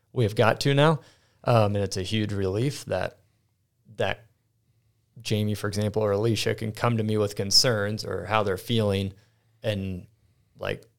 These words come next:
we can alleviate a problem there instead of letting things build. Or, so just the communication's a big thing that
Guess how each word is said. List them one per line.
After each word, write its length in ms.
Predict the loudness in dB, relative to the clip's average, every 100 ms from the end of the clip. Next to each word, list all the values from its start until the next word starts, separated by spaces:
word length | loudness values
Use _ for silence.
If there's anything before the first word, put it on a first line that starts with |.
| _
we 100 | -20
can 340 | -10 -10 -10 -10
alleviate 400 | -6 -2 0 0 -2
a 40 |
problem 340 | 2 2 2
there 180 | 0 0
instead 240 | -2 -4 -4
of 60 |
letting 280 | -2 -4 -4
things 440 | -8 -8 -8 -12 -14 -20 -4
build. 360 | 2 4 4 2
Or, 360 | -2 -2 -4 -12 _ _ _
so 220 | -2 0
just 200 | 2 0
the 80 | 0
communication's 680 | -2 4 4 4 2 2 -4
a 60 | -8
big 400 | -8 -8 -6 -6
thing 220 | -8 -8 -8
that 240 | -8